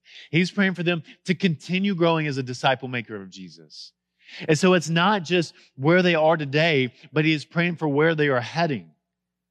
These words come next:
This is the posture that we should, uh,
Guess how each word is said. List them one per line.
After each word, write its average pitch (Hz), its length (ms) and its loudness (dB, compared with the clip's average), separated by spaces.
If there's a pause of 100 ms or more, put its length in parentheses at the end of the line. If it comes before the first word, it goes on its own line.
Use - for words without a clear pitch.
(960)
This 180 200 4
is 175 120 -2
the 170 80 0
posture 165 460 -2
that 143 220 2
we 151 280 0
should, 156 540 -4 (420)
uh, 139 260 2